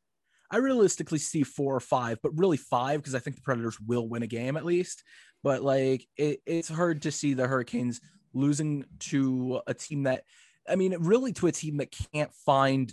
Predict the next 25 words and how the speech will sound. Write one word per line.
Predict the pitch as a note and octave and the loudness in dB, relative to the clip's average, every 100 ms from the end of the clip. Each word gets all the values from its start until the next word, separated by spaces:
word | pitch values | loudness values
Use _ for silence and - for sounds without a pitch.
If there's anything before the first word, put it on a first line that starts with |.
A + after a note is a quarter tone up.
| - - | -8 -2
depth | B2 C3 - - | -2 -2 -8 -8
offense, | A#2 A2 - - - - - | -4 -4 -6 -12 -12 -12 -6
which | C3+ C3+ | -4 -4
is | A#2+ | -6
what | A#2+ B2 D3 D3+ | -6 -4 -4 -2
is | C#3+ B2 | -6 -6
the | A#2 - | -12 -6
issue, | C3 - B2 A2 - - - | -6 -4 -6 -8 -14 -20 -8
which | C#3 - | -6 -4
is | C#3+ | -4
a | |
huge | C#3 - F#3+ C#3+ | -4 0 0 0
issue | C#3+ - C3 | -2 0 -2
in | C#3+ | -2
the | C#3 | -4
playoffs, | - C#3 B2 A2+ | 0 2 2 0
especially. | A#2+ A#2+ A2 A2+ G#2+ G#2+ - - _ _ _ - | -4 -4 -4 -6 -8 -12 -18 -20 _ _ _ -8
To, | - E3 - | -6 -6 -6
it's | E3 - | -6 0
hard | G#3+ | 0
to | F3 | 0
see | - E3+ | -4 -2
them | D3 C3+ C3 _ - | 0 0 -4 _ -18
s-, | - - _ | -16 -16 _
to | - D#3+ C3+ | 0 0 0